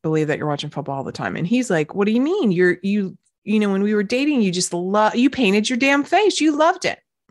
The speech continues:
That's kind of a loose boundary, right? Where you're just falling into what the needs are or your perceived need to somebody else.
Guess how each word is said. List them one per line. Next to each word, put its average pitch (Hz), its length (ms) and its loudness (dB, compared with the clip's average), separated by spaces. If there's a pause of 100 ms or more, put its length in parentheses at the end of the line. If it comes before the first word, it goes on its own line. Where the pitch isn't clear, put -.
(880)
That's 269 200 -4
kind 359 140 -2
of 311 60 0
a 180 100 2
loose 156 220 -2
boundary, - 380 -8
right? 214 320 -4
Where 185 160 0
you're 190 200 0
just 185 300 -4
falling 202 640 0
into 160 640 -4
what 156 280 -4
the 156 60 -4
needs 156 460 -4 (140)
are 143 300 -2
or 160 300 4
your 151 200 0
perceived 156 600 -4
need 151 260 -4
to - 220 -10 (200)
somebody 143 400 -6
else. - 340 -14